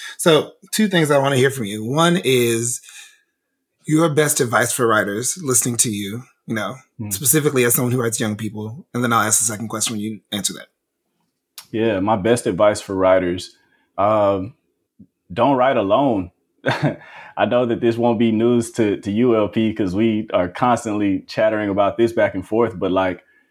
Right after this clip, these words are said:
Speaker 2: you know, I spent so much of my career starting indie, not, not starting with a built-in community from, you know, my academic side, just writing by myself.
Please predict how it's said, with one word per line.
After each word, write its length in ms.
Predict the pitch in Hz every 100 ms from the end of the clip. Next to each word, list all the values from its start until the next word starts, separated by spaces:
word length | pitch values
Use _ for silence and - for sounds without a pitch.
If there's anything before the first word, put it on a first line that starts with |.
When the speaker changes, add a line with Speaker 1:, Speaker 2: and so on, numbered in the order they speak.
| _ _ _ _ _ _
Speaker 2:
you 120 | 101
know, 240 | 107 107 104
I 120 | 117
spent 320 | - 139 110
so 160 | 131 123
much 200 | 120 113
of 60 |
my 140 | 110 104
career 680 | 113 101 123 123 113 113 - -
starting 440 | - 110 113 104
indie, 520 | 101 107 107 107 104
not, 300 | 104 110 - - -
not 300 | 107 110 -
starting 400 | 113 107 104 104
with 360 | 104 104 98 -
a 60 | 104
built-in 400 | 107 107 113 104
community 420 | 107 107 110 107
from, 340 | 104 107 98 98
you 100 | 110
know, 120 | 104
my 140 | 98 87
academic 600 | 104 101 90 107 104 -
side, 520 | - 104 104 104 104 - _ -
just 240 | 110 -
writing 320 | 104 120 113
by 100 | 104
myself. 580 | 104 87 - 113 98 -